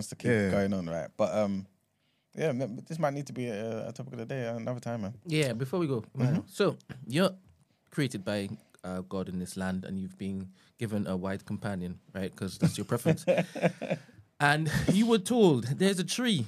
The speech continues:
Speaker 3: of
Speaker 1: Mm-hmm.
Speaker 3: knowledge,
Speaker 1: Yes.
Speaker 3: right? And this knowledge, um, is abounding. Uh, evil, good, all,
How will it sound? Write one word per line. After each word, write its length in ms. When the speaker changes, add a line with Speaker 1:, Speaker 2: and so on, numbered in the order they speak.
Speaker 3:
of 100
Speaker 1:
Mm-hmm. 80
Speaker 3:
knowledge, 500
Speaker 1:
Yes. 180
Speaker 3:
right? 260
And 80
this 140
knowledge, 480
um, 480
is 100
abounding. 720
Uh, 220
evil, 400
good, 360
all, 460